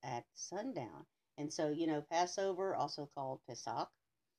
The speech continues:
uh, is a major, uh, biblical holiday. Uh, we are told to, uh, celebrate that in commemoration of the liberation of God's people from slavery back in ancient Egypt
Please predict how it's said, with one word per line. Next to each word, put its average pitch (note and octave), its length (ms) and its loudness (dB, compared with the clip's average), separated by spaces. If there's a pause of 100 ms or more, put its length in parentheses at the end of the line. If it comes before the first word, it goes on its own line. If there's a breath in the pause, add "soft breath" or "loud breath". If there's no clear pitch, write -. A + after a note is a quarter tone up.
(220 loud breath)
uh, D#3+ 240 4
is D#3+ 120 2
a D3 80 6
major, E3+ 640 4
uh, D3+ 240 0
biblical F#3 760 2
holiday. D#3 640 4 (560)
Uh, C#3+ 420 2 (120)
we D3+ 180 2
are C#3 180 2
told E3 640 0
to, C#3+ 380 0
uh, C3+ 140 0
celebrate F#3 920 0
that E3 380 6 (420)
in D3 280 2
commemoration F3 1040 2 (260)
of D3+ 220 2
the D3+ 80 -2
liberation D#3+ 840 2
of C#3 140 -10
God's B2+ 320 -2
people D#3+ 440 -4
from C3+ 160 -6
slavery F3 800 0 (280)
back C3 320 0
in D3 220 -2
ancient C3+ 480 -8
Egypt D3+ 580 -4